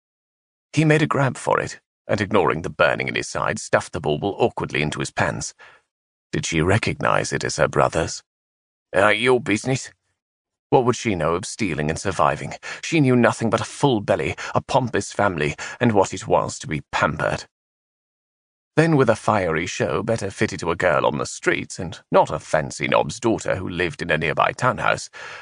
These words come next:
she unleashed her fury. "I'm trying to help you because you are hurt.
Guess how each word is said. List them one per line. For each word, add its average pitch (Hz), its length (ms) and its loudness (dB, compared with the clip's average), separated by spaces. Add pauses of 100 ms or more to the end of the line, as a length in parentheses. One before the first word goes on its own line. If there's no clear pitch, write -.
(240)
she - 320 -4
unleashed 127 640 2
her 110 140 4
fury. - 600 -2 (560)
"I'm 196 260 2
trying 226 360 2
to 175 100 -4
help - 360 -2
you 180 80 2
because 170 280 -4
you 196 100 2
are 165 220 2
hurt. 208 340 2